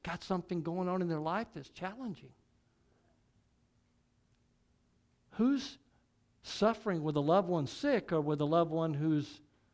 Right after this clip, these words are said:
in deep sin?" And when you see it, does it just roll off your back like water on a duck, or does it call something out of your heart that says, "Hey,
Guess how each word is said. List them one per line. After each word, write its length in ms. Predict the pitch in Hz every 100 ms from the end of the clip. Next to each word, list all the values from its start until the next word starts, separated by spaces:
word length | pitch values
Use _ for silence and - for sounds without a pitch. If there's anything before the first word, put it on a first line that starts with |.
| _ _ _ _ _ _ _ _ _ _ _ _ -
in 160 | 151 135
deep 260 | 180 180
sin?" 420 | - 208 277 196 120 - _ _ _ _ _ _ _ _ _ _ _ _ _ _ _ _ _ _ _ _ -
And 100 | 170
when 140 | 190
you 100 | 170
see 300 | 147 240 294
it, 240 | 262 226 - _ _ _ _ _ _ _ _ _ _ _ _ _ _ _ -
does 200 | 175 165
it 120 | 156
just 360 | 175 165 - - _ -
roll 360 | 156 180 190
off 200 | 185 185
your 100 | 175
back 280 | 160 185 220 -
like 340 | 175 175 - _ _ _
water 400 | 147 165 190 202
on 140 | 180 160
a 80 |
duck, 420 | 156 190 254 294 226
or 300 | 170 147 143 _ _ _ _ _ _ _
does 220 | 156 156
it 160 | 156 156 _ -
call 320 | - 180 240
something 440 | - 202 185 180
out 160 | 165 160
of 100 | 147
your 100 | 135
heart 420 | - - 294 302 -
that 140 | 165
says, 320 | - 156 143 -
"Hey, 340 | - 247 196